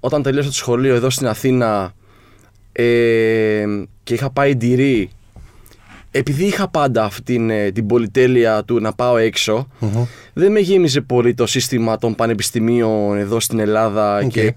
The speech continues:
Speaker 1: ξέρεις, με όλα αυτά που γίνονται και, ε, καταλήψεις και όλα αυτά.
Speaker 2: Καταλαβαίνω.
Speaker 1: Ναι. Και οπότε δεν ήμουνα και πολύ καλός, δεν παρακολουθούσα. Δηλαδή, τότε είχα πάει ντυρί
Speaker 2: Μμμ.
Speaker 1: και με θυμάμαι, μόλις είχαν ανοίξει εκεί πέρα τα Starbucks
Speaker 2: Ναι.
Speaker 1: και καθόμουν όλη τη μέρα κάτω από αυτό το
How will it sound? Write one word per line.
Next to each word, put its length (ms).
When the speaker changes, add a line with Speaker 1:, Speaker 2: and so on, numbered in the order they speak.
Speaker 1:
ξέρεις, 220
με 60
όλα 120
αυτά 180
που 80
γίνονται 400
και, 200
ε, 600
καταλήψεις 480
και 60
όλα 120
αυτά. 160
Speaker 2:
Καταλαβαίνω. 380
Speaker 1:
Ναι. 320
Και 180
οπότε 320
δεν 180
ήμουνα 220
και 120
πολύ 240
καλός, 360
δεν 80
παρακολουθούσα. 760
Δηλαδή, 220
τότε 240
είχα 160
πάει 220
ντυρί 400
Speaker 2:
Μμμ. 160
Speaker 1:
και 140
με 140
θυμάμαι, 460
μόλις 360
είχαν 160
ανοίξει 260
εκεί 120
πέρα 160
τα 160
Starbucks 500
Speaker 2:
Ναι. 260
Speaker 1:
και 100
καθόμουν 460
όλη 420
τη 140
μέρα 320
κάτω 240
από 120
αυτό 120
το 380